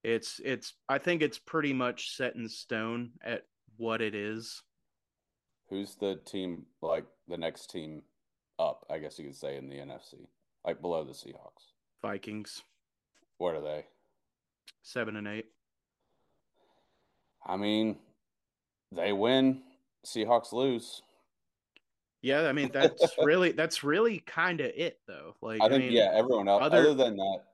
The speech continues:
Speaker 2: I think it's just kinda like a battle of seeding, I
Speaker 1: Yeah,
Speaker 2: think.
Speaker 1: other, other than the Texans and Colts, like, uh, I, I could see the Colt, I could t-, I could see the Texans being in more than the Colts at this point,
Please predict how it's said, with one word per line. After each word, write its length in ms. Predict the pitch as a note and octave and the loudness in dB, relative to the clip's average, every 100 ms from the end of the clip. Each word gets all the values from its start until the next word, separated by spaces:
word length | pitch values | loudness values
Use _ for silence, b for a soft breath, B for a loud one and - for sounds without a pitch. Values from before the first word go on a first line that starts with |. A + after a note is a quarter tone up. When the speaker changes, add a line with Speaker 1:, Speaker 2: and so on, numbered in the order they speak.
| - | -4
Speaker 2:
I 80 | F2+ | -4
think 180 | A2 G2 | -4 -6
it's 120 | D#2 | -10
just 200 | F#2+ - | -14 -10
kinda 180 | F#2+ E2+ | -8 -6
like 160 | D#2+ E2 | -8 -6
a 20 | |
battle 320 | D#2+ D#2+ D#2 | -6 -4 -6
of 60 | D2 | -12
seeding, 540 | - E2 D#2+ F#2 G2+ G2+ _ _ _ - | -16 -14 -10 -8 -10 -14 _ _ _ -4
I 40 | |
Speaker 1:
Yeah, 120 | A2+ G#2 | -2 -2
Speaker 2:
think. 140 | G#2+ | -2
Speaker 1:
other, 340 | D3 E3+ E3 - _ _ - | 0 2 0 -4 _ _ -6
other 200 | C#3+ E3 | -2 0
than 120 | F3 | 0
the 100 | D#3+ | -4
Texans 500 | - D#3+ - D3+ C3+ | -4 -6 -6 -8 -8
and 100 | B2 G#2+ | -8 -4
Colts, 520 | C3+ D3 - - - | 0 0 -2 -10 -8
like, 320 | A2+ G2+ - - _ _ _ _ _ _ _ _ _ _ _ _ _ | -6 -6 -10 -20 _ _ _ _ _ _ _ _ _ _ _ _ _
uh, 160 | A2 A2+ - _ _ - | -6 -6 -8 _ _ -4
I, 220 | B2+ D3 D#3 | -2 0 0
I 60 | E3+ | -2
could 140 | F3 | -2
see 120 | - | -2
the 100 | B2+ | -4
Colt, 280 | - D#3 - | 0 0 0
I 100 | C3+ | -2
could 160 | C#3+ C#3 | -6 -8
t-, 100 | C#3 | -8
I 100 | - | -6
could 120 | D3 - - | -8 -10 -20
see 200 | - D#3+ | -8 -4
the 100 | A#2 | -4
Texans 500 | G#2 D3+ D#3 A#2+ A2 | -4 -6 -6 -8 -8
being 320 | A2+ A#2 A#2 A2+ | -6 -4 -4 -6
in 320 | A#2 A2+ - | -6 -6 -8
more 220 | A#2 A#2+ A#2 | -6 -4 -4
than 120 | G#2+ | -6
the 80 | G#2+ | -6
Colts 400 | B2+ B2+ - C3 | -2 -2 -4 -10
at 100 | A#2 | -6
this 180 | B2 | -6
point, 360 | - D3+ D#3+ | -6 -4 -4